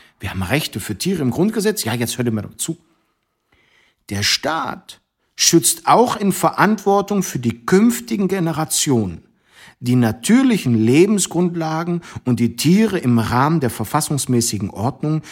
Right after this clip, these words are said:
durch die Gesetzgebung und nach Maßgabe von Gesetz und Recht durch die vollziehende Gewalt und die Rechtsprechung.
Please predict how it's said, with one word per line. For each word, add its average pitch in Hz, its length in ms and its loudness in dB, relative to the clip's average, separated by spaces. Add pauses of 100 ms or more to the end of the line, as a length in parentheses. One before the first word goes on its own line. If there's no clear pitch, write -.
(140)
durch 113 180 -2
die 104 120 -8
Gesetzgebung 123 880 -2 (180)
und 117 160 -2
nach 98 200 -4
Maßgabe 143 680 -2
von 98 240 -6
Gesetz 90 420 -4
und 92 160 -6
Recht 113 380 -4 (220)
durch 117 140 -4
die - 100 -8
vollziehende 143 600 0
Gewalt 98 520 -2
und 117 160 -6
die 160 60 -4
Rechtsprechung. 92 680 -10